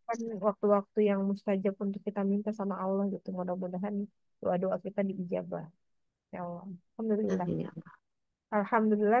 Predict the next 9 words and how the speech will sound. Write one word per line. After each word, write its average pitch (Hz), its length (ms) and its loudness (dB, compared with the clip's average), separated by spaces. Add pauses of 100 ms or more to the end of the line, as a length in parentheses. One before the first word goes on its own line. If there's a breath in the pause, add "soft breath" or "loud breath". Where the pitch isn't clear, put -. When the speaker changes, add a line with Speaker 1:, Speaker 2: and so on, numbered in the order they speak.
Speaker 1:
binikmatihi 208 600 0
tatimmus 190 420 -4
sholihah. 175 420 -4 (180)
Baik, 294 180 8 (180)
Umi 277 260 4
Linda, 285 300 6 (460)
eh, 233 200 6
Al-, 247 280 6
Anaba 254 280 6